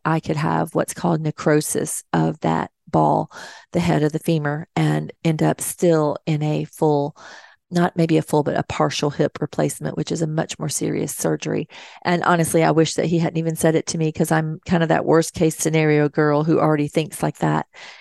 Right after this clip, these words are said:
And I didn't need anything else to think about at that time. So anyways, I got put to the floor, and this hospital sadly still does semi-private rooms. But on the good side, I made a new friend, uh, on the other side of the curtain, had a seventy-six-year-old,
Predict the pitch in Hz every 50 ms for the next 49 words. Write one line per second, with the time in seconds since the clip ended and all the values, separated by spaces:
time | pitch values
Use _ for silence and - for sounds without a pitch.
0 | - - - 175 160 156 156 - 160 160 160 156 143 151 151 147 151 156 151 156
1 | - - 151 151 147 143 - - - - - - 180 190 240 - 160 156 156 -
2 | - 151 151 - - - - - - 180 160 143 143 151 170 - - - - -
3 | - _ - - - 220 208 - - 262 262 247 240 202 170 165 160 165 170 -
4 | - - 175 175 175 180 180 180 175 190 - _ - 214 214 - - - 220 233
5 | 226 - - - 190 180 170 170 170 170 170 - - - 165 160 160 165 165 165
6 | - 175 - - 175 165 - - - 170 170 175 175 - 185 170 175 165 160 156
7 | 165 165 - - - 175 165 160 165 160 160 - - 175 170 165 165 - - 185
8 | 175 170 170 165 - 185 196 220 214 190 185 185 - - 180 170 170 - - 175
9 | 170 175 175 165 - 269 311 - - - 180 165 165 170 180 185 - - - -
10 | - - - - - 190 190 185 185 185 185 185 185 185 - - 196 185 175 165
11 | 165 165 185 202 208 - - - 180 - - - 170 170 175 170 - - - 170
12 | 170 170 - - 165 175 175 175 - 190 180 175 165 175 - - - 185 156 -
13 | 160 175 180 170 180 175 175 170 - - 170 165 165 160 165 170 - - - -
14 | - - 180 170 160 160 156 156 156 160